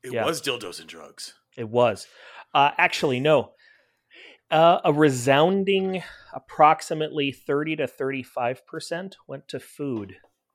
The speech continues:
Speaker 1: All right, fair enough.
Speaker 2: Okay.
Speaker 1: That, that,
Speaker 2: The
Speaker 1: that,
Speaker 2: nec-
Speaker 1: that groks.
Speaker 2: Yeah, uh, the next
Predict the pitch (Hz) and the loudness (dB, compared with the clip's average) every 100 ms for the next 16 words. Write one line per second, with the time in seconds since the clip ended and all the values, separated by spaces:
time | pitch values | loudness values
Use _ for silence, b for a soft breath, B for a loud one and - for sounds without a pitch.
0 | _ _ _ _ _ _ _ _ _ _ | _ _ _ _ _ _ _ _ _ _
1 | _ 226 262 190 233 185 185 139 151 - | _ 0 4 4 2 -2 -2 0 -4 -6
2 | _ _ _ _ _ _ _ 131 110 120 | _ _ _ _ _ _ _ -14 -2 -2
3 | 123 _ _ - 151 127 156 127 135 139 | -2 _ _ -6 -6 -4 -6 -2 -2 0
4 | 147 165 135 143 127 120 - - - _ | -2 -2 -8 -10 -6 -6 -6 -14 -20 _
5 | _ _ - 233 175 120 151 110 143 120 | _ _ -4 -2 0 0 -2 -4 -6 -2
6 | 127 123 180 - - | -2 0 -2 -6 -18